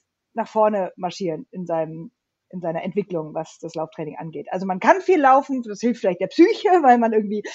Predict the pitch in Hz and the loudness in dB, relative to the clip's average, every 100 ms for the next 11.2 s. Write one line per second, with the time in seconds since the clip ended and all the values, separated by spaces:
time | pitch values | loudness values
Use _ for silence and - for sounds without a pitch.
0 | - - 320 480 - 294 302 294 277 233 | -10 6 8 8 6 6 8 4 6 8
1 | 226 254 240 208 208 202 180 226 220 - | 8 6 2 2 4 2 0 -2 -2 -2
2 | 190 190 302 339 269 240 226 214 196 214 | -4 -2 -4 -4 -2 -2 -2 -4 -4 -4
3 | 185 185 185 175 190 180 175 175 _ _ | -4 -8 -8 -4 -2 -2 -4 -10 _ _
4 | - _ - _ - - 226 254 - 269 | -20 _ -20 _ -20 -14 0 0 8 10
5 | 320 320 320 277 285 262 240 240 226 220 | 12 10 6 0 2 4 2 2 0 0
6 | 202 202 208 240 311 247 - 269 240 240 | -2 -2 -2 -2 -2 -4 0 0 2 0
7 | 226 220 240 214 202 202 190 247 - 226 | 0 0 2 2 0 -4 -4 -4 -2 -2
8 | 262 285 285 247 226 208 208 196 190 - | 0 0 0 -2 0 0 0 -2 -2 -4
9 | _ _ _ _ - 196 208 202 220 240 | _ _ _ _ -8 -4 -2 0 -2 -6
10 | - 226 202 208 - 202 196 - 170 170 | -6 -6 -4 -6 -8 -14 -14 -16 -16 -12
11 | 165 | -14